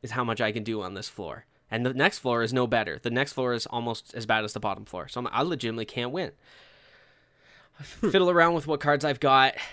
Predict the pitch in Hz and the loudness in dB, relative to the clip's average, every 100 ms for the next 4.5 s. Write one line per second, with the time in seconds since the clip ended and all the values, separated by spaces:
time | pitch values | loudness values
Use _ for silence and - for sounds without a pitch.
0 | - 135 139 143 143 143 - 135 131 127 | -6 0 0 0 -2 -4 0 2 4 4
1 | 120 - - _ _ _ - 120 123 117 | 0 -4 -8 _ _ _ -8 -6 -2 0
2 | 120 113 - 123 101 120 117 120 113 110 | 0 -2 -2 -4 0 2 2 -2 -8 -6
3 | 110 113 113 110 110 110 - 107 113 110 | -6 -4 -4 -4 -4 -6 -10 -12 -10 -10
4 | 117 107 117 110 110 | -10 -8 -6 -6 -8